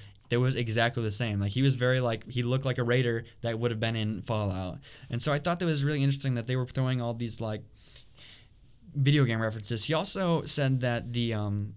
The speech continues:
this is kind of video games and kind of just, like, references and stuff, that the Turbo Rider slash Turbo Kid, um,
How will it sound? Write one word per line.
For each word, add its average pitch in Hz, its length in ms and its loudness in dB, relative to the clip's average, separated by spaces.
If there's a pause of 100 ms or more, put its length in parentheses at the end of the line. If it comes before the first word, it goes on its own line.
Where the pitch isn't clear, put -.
this 139 280 0
is 139 80 -2
kind 135 220 0
of 143 60 -2
video 151 220 0
games 151 240 0
and 107 100 -6
kind 123 140 0
of 120 80 0
just, 117 160 -4
like, 110 160 0
references 131 480 -4
and 135 100 0
stuff, 143 260 -2 (360)
that 127 340 4
the 127 200 4
Turbo 147 380 2
Rider 139 440 4
slash 131 300 -2
Turbo 131 360 2
Kid, 131 520 0
um, 110 480 -4